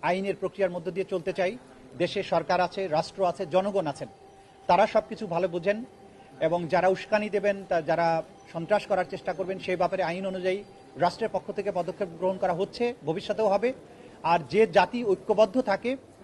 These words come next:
জনগণ যখন জেগে থাকে, সেই দেশের ভাগ্য নিয়ে সেই দেশে নৈরাজ্য করার সাহস, শক্তি কারোরই কোনোদিন ছিল না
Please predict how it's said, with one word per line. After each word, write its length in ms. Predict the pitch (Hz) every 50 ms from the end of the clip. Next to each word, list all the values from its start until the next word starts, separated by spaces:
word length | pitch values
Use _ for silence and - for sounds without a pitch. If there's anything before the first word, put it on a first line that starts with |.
| - - 139
জনগণ 440 | 139 175 180 202 214 214 233 226 220
যখন 300 | 180 208 - 208 196 185 131
জেগে 220 | 139 175 175 220
থাকে, 320 | - 190 202 202 254 262 285 - - - - - -
সেই 320 | - - - 202 214 233 220
দেশের 440 | 180 220 214 - - 240 233 240 226 - - - - - - - 127
ভাগ্য 340 | 139 170 180 170 170 180 220
নিয়ে 380 | 220 208 214 214 220 240 240 226 - -
সেই 160 | - 185 190
দেশে 300 | 175 196 185 - 220 208
নৈরাজ্য 460 | 180 175 175 170 180 170 156 160 208 190
করার 280 | - 180 175 185 190 196 - - - - - - - - -
সাহস, 380 | - - 165 175 170 214 240 226 - - - -
শক্তি 300 | 214 202 - - - 226
কারোরই 360 | - 208 185 202 233 247 254
কোনোদিন 420 | - - 208 208 196 185 214 202 190
ছিল 200 | - 226 226 233
না 140 | 240 269